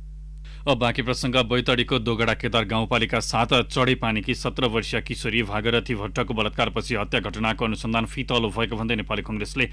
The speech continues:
आपत्ति जनाएको छ। कङ्ग्रेसले आज विज्ञप्ति जारी गरी बैतडी घटनाको अनुसन्धानमा तीव्रता दिन, दोषीलाई अविलम्ब पक्राउ गर्न र देशभरका सबै घटना विरुद्ध राज्यको अस्तित्व प्रभावकारी बनाउन सरकारसँग माग गरेको हो।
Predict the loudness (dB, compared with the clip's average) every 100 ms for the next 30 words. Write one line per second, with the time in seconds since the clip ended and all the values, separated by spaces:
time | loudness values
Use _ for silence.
0 | -4 -2 -2 -2 -4 -4 -2 -2 -2 0
1 | 0 0 -2 -10 -2 0 0 0 0 0
2 | 0 0 0 0 0 0 0 0 0 0
3 | -2 -4 -4 -2 -2 0 -4 -2 -2 0
4 | 2 0 -2 -2 -2 -2 2 2 0 -2
5 | 0 0 0 0 2 2 2 0 -2 -2
6 | 0 0 0 0 2 0 0 -2 -2 0
7 | 0 0 -2 -2 -2 -2 0 2 2 0
8 | 0 0 2 0 2 0 0 -4 -2 -2
9 | 2 2 2 2 2 0 -2 -2 -4 -4
10 | -4 -4 0 0 0 -2 0 0 0 0
11 | -2 0 2 2